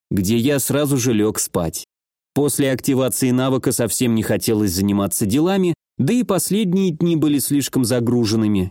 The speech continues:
я толком не спал. Проснулся очень рано, мне хватило пяти часов сна, чтобы хорошо отдохнуть. Первым делом встал у ростового зеркала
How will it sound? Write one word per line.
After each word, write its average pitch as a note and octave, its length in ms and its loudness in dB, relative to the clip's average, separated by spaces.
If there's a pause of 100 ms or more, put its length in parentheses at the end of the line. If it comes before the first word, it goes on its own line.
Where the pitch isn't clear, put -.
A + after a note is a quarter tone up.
я D3+ 200 0
толком E3 360 0
не D#3 100 2
спал. F2+ 380 -4 (280)
Проснулся D3+ 600 0
очень A2+ 300 0
рано, C3 360 0 (240)
мне D3 280 2
хватило D#3+ 480 0
пяти E3+ 340 -2
часов D#3+ 400 -2
сна, F3+ 280 0
чтобы G#2 280 -2
хорошо A2+ 440 0
отдохнуть. A2 680 -2 (680)
Первым D#3+ 420 2
делом D3+ 340 2
встал D3 340 0
у B2+ 60 2
ростового B2 560 0
зеркала E3+ 600 0